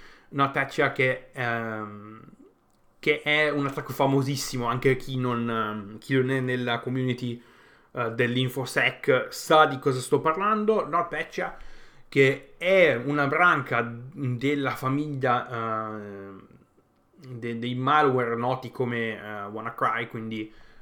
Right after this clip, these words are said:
eh, parliamo di ransomware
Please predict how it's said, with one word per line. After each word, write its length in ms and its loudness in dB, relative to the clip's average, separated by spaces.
eh, 100 -6
parliamo 540 0
di 600 -6
ransomware 800 0